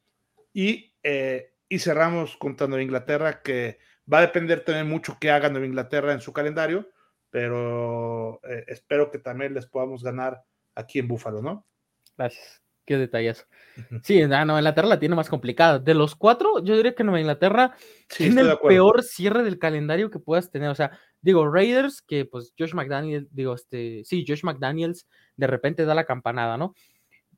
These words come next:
Speaker 2: Cincinnati, eh, Miami, pero el último es de visita y es en Buffalo. O sea, imposible.
Speaker 1: Sí, sí, sí, sin duda. En, en este caso,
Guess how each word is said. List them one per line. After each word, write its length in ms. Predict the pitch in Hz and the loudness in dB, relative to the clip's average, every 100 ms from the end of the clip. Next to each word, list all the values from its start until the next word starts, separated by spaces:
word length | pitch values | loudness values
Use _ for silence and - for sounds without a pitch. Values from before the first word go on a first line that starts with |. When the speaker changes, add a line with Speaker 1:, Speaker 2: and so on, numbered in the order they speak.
| _ - | _ -12
Speaker 2:
Cincinnati, 800 | - 156 156 170 180 160 120 _ _ _ _ _ _ | -6 -4 -2 2 2 0 -12 _ _ _ _ _ _
eh, 640 | 131 123 120 117 113 110 113 | -8 -6 -4 -6 -8 -10 -10
Miami, 640 | 120 131 175 226 285 330 _ _ _ _ _ _ _ | -4 0 4 4 2 -4 _ _ _ _ _ _ _
pero 160 | 175 165 | 4 6
el 60 | |
último 480 | 185 202 220 233 - | 2 0 0 0 0
es 140 | - 160 | -2 0
de 100 | 196 | -2
visita 380 | 160 - 170 175 | -2 -10 -6 -6
y 80 | |
es 120 | 165 143 | -6 -8
en 100 | 123 | -10
Buffalo. 340 | 110 110 - _ _ _ - | -12 -14 -16 _ _ _ -12
O 100 | 113 | -6
sea, 160 | 113 | -6
imposible. 540 | 113 - 107 120 104 _ _ | -6 -12 -12 -12 -12 _ _
Speaker 1:
Sí, 360 | - - 165 165 | -6 2 4 2
sí, 400 | - 202 180 175 | 0 2 2 0
sí, 260 | - 190 175 | 0 2 2
sin 220 | 175 160 | 0 4
duda. 440 | 214 208 202 - - _ _ _ _ _ _ _ _ - | 8 10 8 4 -14 _ _ _ _ _ _ _ _ -2
En, 140 | 170 | 0
en 140 | 160 196 | 4 4
este 240 | 208 233 | 4 4
caso, 640 | 208 196 208 220 - - | 6 6 6 4 2 -12